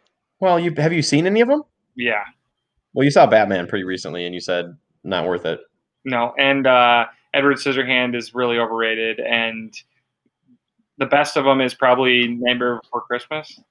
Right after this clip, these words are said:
Speaker 1: No, that shit sucks.
Speaker 2: Mm.
Speaker 1: Well, okay, so I guess we're not that excited about this. This probably isn't for us anyways. This is a family show. Although Wednesday Addams,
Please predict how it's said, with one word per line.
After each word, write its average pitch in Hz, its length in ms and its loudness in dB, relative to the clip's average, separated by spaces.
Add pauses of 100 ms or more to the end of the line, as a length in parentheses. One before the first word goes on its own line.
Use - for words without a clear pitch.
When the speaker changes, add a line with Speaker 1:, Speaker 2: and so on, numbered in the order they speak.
(1500)
Speaker 1:
No, 87 220 0
that 92 160 -4
shit - 280 -8
sucks. 78 380 -2
Speaker 2:
Mm. - 420 -8
Speaker 1:
Well, 147 360 6 (360)
okay, 85 460 0
so 147 420 4
I 170 100 4
guess 196 180 2
we're 170 60 0
not 156 180 2
that 143 120 4
excited 113 300 0
about 107 200 -2
this. 110 220 -4
This 208 160 -2
probably 214 320 2
isn't 151 220 0
for 143 100 2
us 127 160 0
anyways. 101 320 -2
This 147 120 -4
is 151 40 -6
a 156 80 -6
family 127 400 -2
show. 104 440 0 (520)
Although 131 220 6
Wednesday 151 360 4
Addams, 120 420 2